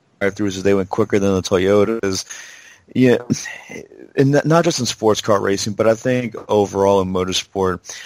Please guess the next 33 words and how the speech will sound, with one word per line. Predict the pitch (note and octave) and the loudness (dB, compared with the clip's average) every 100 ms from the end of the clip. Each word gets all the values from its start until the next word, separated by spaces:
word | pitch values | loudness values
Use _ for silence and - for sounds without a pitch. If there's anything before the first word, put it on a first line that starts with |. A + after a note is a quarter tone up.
| - | -4
I | - | -2
think | D3 D3 | 0 -2
we've | B2+ | 0
gotten | G2 G#2+ | 2 2
to | G2 | 0
the | F#2 | -6
point | - A2 G2 | -6 -6 -4
where | F#2+ F#2+ F#2+ - | -2 0 0 -4
motorsports | G2+ G#2 G#2 G#2+ - G#2+ G2+ - | -4 0 0 0 0 0 0 -2
as | - G#2 F#2+ | 0 2 2
a | |
whole | F2+ G2 F#2 F#2 - _ | 0 -2 -2 -2 -4 _
has | - G2 | -4 0
got | G#2 G2+ - - | 2 0 -2 -8
too | - A#2+ A2 A2 G2+ - _ - | -4 0 0 0 -2 -8 _ -4
regulated | G2+ G2 G2+ F#2+ F#2+ | 0 0 2 2 2
and | F#2 | 0
has | F#2 | -2
gotten | - F#2+ F#2 | 0 0 0
so | - A2+ A2+ | 0 2 2
overregulated | G#2 G#2 G2+ G2 F#2+ F2+ F2+ F#2 - | 2 0 2 0 -2 -4 -4 -6 -6
that | |
it's | F#2 - | -6 -6
impossible | G2+ G2+ _ _ G#2+ - F#2+ | -8 -10 _ _ -6 -4 -8
for | - G2+ | -4 -4
normal, | F#2+ G2 G2+ G#2 G2 G2+ - | -2 0 0 0 -2 -4 -2
aver-, | G#2 G2+ G2+ | 0 0 2
ev-, | G#2+ G#2 | 0 0
average, | G#2 G#2 G2 F#2+ | 0 2 0 -2
everyday | G#2 G2+ G2 F#2 | -4 -4 -4 -4
people | - G2+ G2+ | -4 -6 -2
to | F#2 | -2
follow. | - F#2+ F2 E2+ - | 2 2 2 0 -4